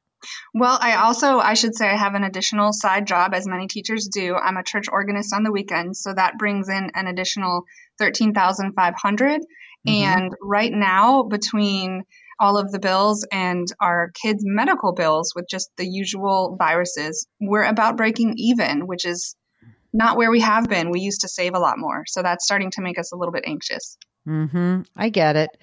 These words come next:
Speaker 2: I mean, that's inflation right there.
Speaker 1: Exactly.
Speaker 2: But maybe it's not as scary, especially as the inflation rates start to come down. Let's talk about the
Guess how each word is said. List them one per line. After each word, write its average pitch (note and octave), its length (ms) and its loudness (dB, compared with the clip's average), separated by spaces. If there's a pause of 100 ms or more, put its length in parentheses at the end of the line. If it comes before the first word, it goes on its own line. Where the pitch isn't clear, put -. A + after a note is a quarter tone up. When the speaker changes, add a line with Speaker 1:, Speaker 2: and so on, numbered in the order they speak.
(220)
Speaker 2:
I F#3 80 0
mean, F#3 240 2
that's E3+ 260 -2
inflation D#3+ 580 -2
right B2+ 220 -4
there. A#2 340 -2 (140)
Speaker 1:
Exactly. G3 540 0 (240)
Speaker 2:
But B3+ 160 2
maybe D#4 640 2
it's - 160 -4
not G#3+ 260 0
as - 160 -4
scary, D3+ 600 -4
especially C#3+ 480 -6
as B2+ 160 -6
the C3 120 -6
inflation B2 520 -6
rates A#2+ 260 -6
start - 300 -4
to A#2+ 80 -8
come A#2+ 240 -6
down. A2 320 -4
Let's G3+ 180 0
talk C4 220 0
about G#3 200 0
the D#3 160 0